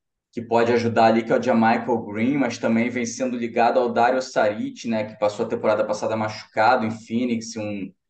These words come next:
croata que sempre foi muito promissor na N B A, nunca conseguiu se destacar muito, mas joga ali na quatro, na cinco, ele vira um stretch five. Se fechar com o Saric é um nome importante, até porque o, o garrafão do Golden State tá muito raso ainda, né?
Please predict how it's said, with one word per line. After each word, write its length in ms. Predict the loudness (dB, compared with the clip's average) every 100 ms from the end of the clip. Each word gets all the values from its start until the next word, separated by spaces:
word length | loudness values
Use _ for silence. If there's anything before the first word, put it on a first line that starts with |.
| _ _ _ _
croata 720 | 2 4 6 6 4 2 2 0 -8 _ _ _
que 120 | -14
sempre 320 | -10 -6 -4 0
foi 100 | 4
muito 240 | 4 2
promissor 720 | 2 2 2 -2 2 4 4
na 120 | 2
N 140 | 0 -2
B 220 | 0 0
A, 40 |
nunca 240 | 0 -4 -6
conseguiu 540 | -6 -6 -8 -4 -4
se 180 | -4 -8
destacar 720 | -6 -2 0 0 2 4 4
muito, 400 | 4 2 2 0
mas 200 | 0 0
joga 260 | 0 0 0
ali 140 | 0
na 260 | -2 -4 0
quatro, 420 | 2 4 2 -4
na 120 | -12
cinco, 580 | -12 -10 -2 -2 0 -2
ele 100 | -6
vira 220 | -6 -4
um 60 | -4
stretch 460 | -4 -2 0 0
five. 640 | -4 0 2 4 0 -4 -12 _ _ _ _ _ _
Se 260 | -16 -6 -4
fechar 420 | 0 0 2 0
com 40 | 0
o 60 |
Saric 500 | 0 2 2 0 -2
é 40 | -2
um 80 | -2
nome 240 | -2 -4
importante, 800 | -6 -6 -8 -6 -4 0 0 -2
até 220 | -2 0
porque 340 | 0 -2 -4 -2
o, 300 | 0 -2 -4
o 260 | -4 -4
garrafão 680 | 2 2 4 0 -4 -4 -4
do 120 | -4
Golden 240 | -4 -4 -4
State 360 | -6 -8 -4
tá 120 | -2
muito 440 | -2 0 -2 -2 -4
raso 420 | 2 4 4 0
ainda, 240 | -4 -2 -2
né? 180 | -4